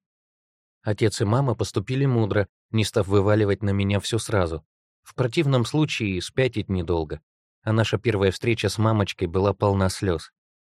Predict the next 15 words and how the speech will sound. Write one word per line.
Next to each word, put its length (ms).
Помню, 320
как 240
дрожа 420
перебирала 600
ее 320
пряди 360
серебристого 720
цвета, 440
понимая, 460
что 220
седин 420
ей 220
добавила 560
именно 440
я. 280